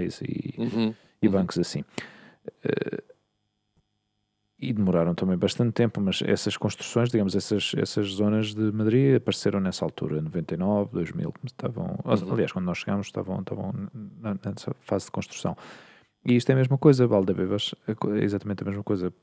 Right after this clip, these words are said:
Speaker 1: Idealizou-se por isso é que também construíram essas radiais todas à volta dessa zona,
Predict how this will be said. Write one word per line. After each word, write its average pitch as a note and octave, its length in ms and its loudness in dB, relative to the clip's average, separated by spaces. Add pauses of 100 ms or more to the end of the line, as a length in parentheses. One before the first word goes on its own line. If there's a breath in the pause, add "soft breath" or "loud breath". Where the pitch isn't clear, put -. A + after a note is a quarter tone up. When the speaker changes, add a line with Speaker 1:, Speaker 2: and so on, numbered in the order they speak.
(300)
Speaker 1:
Idealizou-se G2+ 920 2 (420 loud breath)
por A2 60 2
isso G#2+ 100 4
é G#2+ 40 4
que - 100 -12
também A2 180 2
construíram G2+ 520 2
essas G2 240 2
radiais G2 580 4
todas F#2+ 340 4
à F#2 100 2
volta F#2+ 380 2
dessa F#2+ 300 -2
zona, G2 480 2